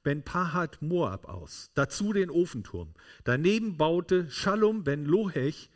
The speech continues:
Lohesch zusammen mit seinen Töchtern. Er war der Vorsteher des zweiten Halbbezirks von Jerusalem.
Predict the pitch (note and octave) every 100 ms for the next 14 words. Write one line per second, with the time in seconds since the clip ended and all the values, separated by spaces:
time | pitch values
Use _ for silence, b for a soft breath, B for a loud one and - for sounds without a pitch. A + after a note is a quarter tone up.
0 | b b C3+ C3 C3 G3 E3+ F#3 - -
1 | B B B - D3 D#3 F#3 F3 D3 D3
2 | C#3+ C#3+ D#3 - - F2 D2+ _ _ _
3 | _ _ _ _ _ - B2 C3+ C3 A#2+
4 | - F3+ F3 - D#3 D#3+ E3 - B2 -
5 | - A#2+ C#3 - C3 - B2+ B2+ - B2
6 | - A2 G#2+ - A#2 A#2 A2+ A2 F2+ D#2
7 | D2